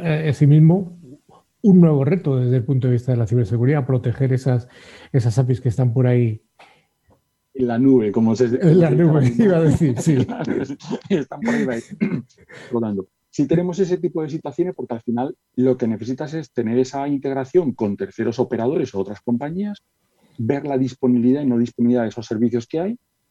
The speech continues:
Speaker 2: porque si lo tienes, puedes venderlo y demás. Y esa seguridad es crítica, porque al final por ahí te pueden entrar,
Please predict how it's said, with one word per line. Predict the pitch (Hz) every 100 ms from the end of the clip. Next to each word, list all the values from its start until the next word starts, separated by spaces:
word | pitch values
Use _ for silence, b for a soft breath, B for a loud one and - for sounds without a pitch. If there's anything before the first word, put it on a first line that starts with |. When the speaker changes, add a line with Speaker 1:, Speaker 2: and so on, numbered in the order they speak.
| _
Speaker 2:
porque | 113 110 101
si | - 104
lo | 98 98
tienes, | 120 123 120 117 117 113 - - -
puedes | 113 120
venderlo | 113 113 113 120
y |
demás. | 156 214 - _ _ _ -
Y | 156
esa | 156 180
seguridad | - 160 143 139 147
es | 131
crítica, | - - - -
porque | 123 -
al |
final | - 110
por | 107 120
ahí |
te | 123
pueden | 110 139 123
entrar, | 117 113